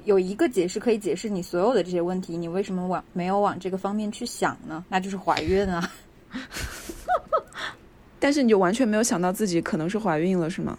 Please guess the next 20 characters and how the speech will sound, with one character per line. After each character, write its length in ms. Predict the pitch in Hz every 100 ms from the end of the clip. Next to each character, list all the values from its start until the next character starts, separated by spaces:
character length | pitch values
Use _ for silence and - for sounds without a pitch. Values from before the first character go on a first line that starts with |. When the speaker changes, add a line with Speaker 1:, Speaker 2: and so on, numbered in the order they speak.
| - - - - - -
Speaker 1:
对， 280 | 185 180 147
就 140 | 185 190
是 100 | 196
对 220 | 185 196
自 120 | 190
己 160 | 190 175
的， 380 | 156 160 160 - -
嗯， 400 | 180 175 170 175 - - -
措 220 | - 202
施 200 | 190 185
非 160 | 190 208
常 160 | 190
的 80 | 165
自 140 | 165 180
信。 300 | - 185 170 - - - - 330 - 392 - - 440
<laughs> 840 | 339 - 480 - - - - - -
Speaker 2:
百 180 | 190
密 220 | 185 214 214
一 200 | 220 208
疏。 400 | - 202 190